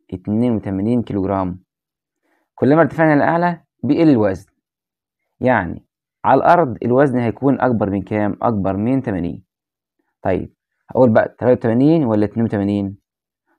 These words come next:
طبعا عندي وحدة قياس الوزن النيوتن،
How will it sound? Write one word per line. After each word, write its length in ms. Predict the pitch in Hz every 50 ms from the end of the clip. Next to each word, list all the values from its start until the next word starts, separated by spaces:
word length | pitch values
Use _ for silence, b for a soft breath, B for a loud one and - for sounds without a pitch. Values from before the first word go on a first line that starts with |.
| _
طبعا 180 | - 101 101 101
عندي 260 | 101 101 107 107 101
وحدة 140 | 104 101 107
قياس 640 | - - 107 107 110 107 98 92 87 - - - -
الوزن 480 | 110 113 117 131 143 165 185 170 156 160
النيوتن، 680 | - - 151 156 143 123 110 101 - - 85 85 92